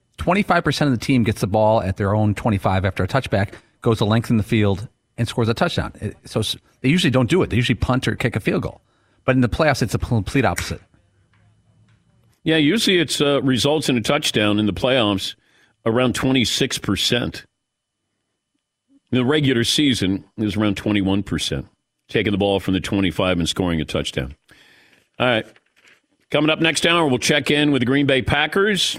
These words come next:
Speaker 2: Carson Palmer a little bit later on as well. More phone calls, as we always do on this Monday Best and Worst of the Weekend.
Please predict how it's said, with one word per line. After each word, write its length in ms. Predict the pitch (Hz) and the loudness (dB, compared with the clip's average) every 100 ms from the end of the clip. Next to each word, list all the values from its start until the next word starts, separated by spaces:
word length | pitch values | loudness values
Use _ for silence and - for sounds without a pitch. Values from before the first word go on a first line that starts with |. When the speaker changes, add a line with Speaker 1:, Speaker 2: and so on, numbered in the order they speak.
| - | -4
Speaker 2:
Carson 380 | 156 160 156 120 | -2 0 0 2
Palmer 340 | 185 208 151 | 2 2 2
a 80 | 117 | 2
little 180 | 123 123 | 2 2
bit 140 | 120 | 2
later 260 | 127 127 131 | 2 2 2
on 140 | 127 | 2
as 160 | 117 120 | 0 2
well. 220 | 123 135 | 2 2
More 240 | 139 165 | 2 0
phone 360 | - 170 190 175 | 0 0 0 0
calls, 480 | 170 165 202 208 139 | 0 2 0 0 -2
as 160 | 113 | 0
we 120 | 113 | 0
always 340 | 110 107 101 95 | 2 2 0 0
do 240 | 98 104 | 0 0
on 80 | 98 | 0
this 200 | 101 - | -2 -2
Monday 260 | 98 95 90 | -2 0 0
Best 300 | 85 82 90 | 0 -2 -2
and 140 | 82 | -2
Worst 280 | 80 71 - | -2 -4 -4
of 80 | 78 | -2
the 60 | |
Weekend. 420 | 71 69 69 55 | -2 -2 -4 -6